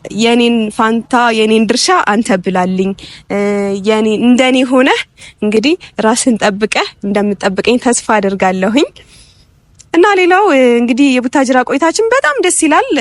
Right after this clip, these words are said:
አ፣ ከዚህ በኋላም ትንሽ አንድ ሳምንት ምናምን እንቆያለን። እ፣ ያው የቡታጅራውንም ሰርግ እኛ ጋር ያለውን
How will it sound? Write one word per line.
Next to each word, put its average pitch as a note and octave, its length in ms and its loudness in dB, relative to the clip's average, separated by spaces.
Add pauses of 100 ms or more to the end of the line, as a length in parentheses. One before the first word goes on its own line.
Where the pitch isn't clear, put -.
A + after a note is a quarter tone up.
አ፣ - 200 2
ከዚህ C4+ 300 0
በኋላም C#4 320 0
ትንሽ C#4+ 300 0 (200)
አንድ A#3+ 220 0
ሳምንት C#4+ 440 0
ምናምን A#3+ 380 2 (280)
እንቆያለን። G3+ 720 0 (640)
እ፣ F#3 80 -2 (420)
ያው G3+ 180 0 (280)
የቡታጅራውንም G3+ 800 0
ሰርግ G#3 320 -2 (280)
እኛ A#3+ 200 2 (120)
ጋር C4 180 -2
ያለውን A#3+ 460 2